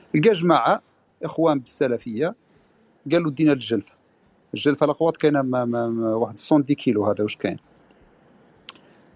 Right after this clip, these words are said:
رفدهم مسكين وراح، جا جاي للدنيا. نص الطريق حطوا له الخدمة في راسه، ل-، ل-، الموس حطوه له في ال-، في راسه، حبسوه مسكين، هبطوه،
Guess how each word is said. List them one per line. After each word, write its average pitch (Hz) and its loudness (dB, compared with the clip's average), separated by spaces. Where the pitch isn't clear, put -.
رفدهم 139 2
مسكين 190 -2
وراح، 123 4
جا 170 4
جاي 131 2
للدنيا. 98 -10
نص 180 0
الطريق 165 2
حطوا 151 0
له 143 4
الخدمة 127 -4
في 117 -2
راسه، 117 -2
ل-، 135 -2
ل-، 120 0
الموس 120 2
حطوه 110 -2
له 113 -2
في - -6
ال-، 101 -2
في 110 -4
راسه، 107 0
حبسوه 131 -2
مسكين، 160 0
هبطوه، 143 2